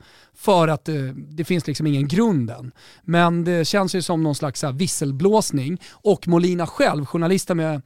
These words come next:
inför detta hundrafemtiotusen följare på Twitter, så, så, så stortung, eh, jobbar frilans för C N N och, ja, alla möjliga stora tidningar, L'Equipe bland annat. Eh, enligt honom så är det här hans liksom exit.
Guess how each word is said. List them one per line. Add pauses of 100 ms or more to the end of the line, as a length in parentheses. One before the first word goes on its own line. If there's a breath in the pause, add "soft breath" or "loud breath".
(340 soft breath)
inför
detta
hundrafemtiotusen
följare
på
Twitter,
så,
så,
så
stortung, (320 loud breath)
eh,
jobbar
frilans
för
C
N
N
och, (240 loud breath)
ja,
alla
möjliga
stora
tidningar,
L'Equipe
bland
annat. (400 loud breath)
Eh, (100)
enligt
honom
så
är
det
här
hans
liksom
exit.